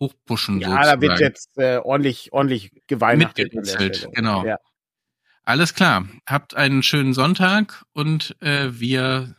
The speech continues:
Speaker 1: hören uns die nächsten Tage. Ja, also heute Abend bist du dabei, äh, bin ich
Speaker 2: Ja.
Speaker 1: nicht dabei, morgen Abend bin ich auch nicht dabei, aber morgen
Speaker 2: Ja.
Speaker 1: Abend zwanzig Uhr hier geht's
Speaker 2: Genau,
Speaker 1: dann
Speaker 2: zum Thema
Speaker 1: weiter.
Speaker 2: Kaufabenteuer.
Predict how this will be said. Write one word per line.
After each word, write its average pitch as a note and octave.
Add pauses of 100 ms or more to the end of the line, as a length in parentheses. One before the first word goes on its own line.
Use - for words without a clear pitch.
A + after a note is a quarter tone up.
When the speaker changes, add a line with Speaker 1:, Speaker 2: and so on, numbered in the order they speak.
Speaker 1:
hören A#2
uns - (500)
die A#2
nächsten A2
Tage. G#2+
Ja, G2
also G2+
heute G#2+
Abend C3
bist -
du E3+
dabei, E3
äh, B2+
bin B2+
ich C3+
Speaker 2:
Ja. D3+
Speaker 1:
nicht -
dabei, C#3
morgen C#3+
Abend C3
bin B2+
ich -
auch G#3
nicht A#3+
dabei, F#3
aber C#3+
morgen C3
Speaker 2:
Ja. -
Speaker 1:
Abend B2+
zwanzig C3
Uhr A#2+
hier A2+ (680)
geht's -
Speaker 2:
Genau, G3
Speaker 1:
dann A2+
Speaker 2:
zum D3+
Thema D#3+
Speaker 1:
weiter. D#3+
Speaker 2:
Kaufabenteuer. A#2+